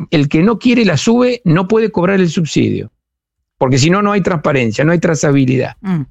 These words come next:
Speaker 1: El Congreso argentino dice eso. Y finalmente, también es cierto que, eh, tres años y medio la tarifa de, del amba estuvo,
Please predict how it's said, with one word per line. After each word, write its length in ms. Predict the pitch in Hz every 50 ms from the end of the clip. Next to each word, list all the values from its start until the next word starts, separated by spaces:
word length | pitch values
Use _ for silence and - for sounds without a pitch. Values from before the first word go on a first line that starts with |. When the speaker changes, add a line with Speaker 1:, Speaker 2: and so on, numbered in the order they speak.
| _ _ _
Speaker 1:
El 140 | - 135 131
Congreso 420 | - 143 131 143 170 175 160 175
argentino 520 | 151 127 127 139 135 147 180 151 123 107 110
dice 280 | 113 113 110 - 117
eso. 220 | 110 110 - - - _ - - - - - - - -
Y 100 | - 135
finalmente, 800 | 110 - 139 135 139 135 127 127 120 107 95 - 110 107 - _ _ _ _ _ _
también 320 | - 120 120 131 151 170
es 100 | 165 156
cierto 320 | - 175 175 160 156 208 170
que, 300 | 143 151 143 135 143 -
eh, 240 | 131 127 127 123 123 -
tres 260 | - 160 160 135 -
años 320 | 165 160 160 160 143 -
y 60 | 185
medio 520 | 165 147 143 143 147 165 190 208 190 - _ -
la 180 | 123 117 113
tarifa 400 | 107 120 120 147 156 - 139 123
de, 380 | 123 120 113 110 107 101 98 82
del 180 | 104 120 131
amba 280 | 139 139 135 147 165 196
estuvo, 520 | 175 - - 120 123 151 180 190 151 -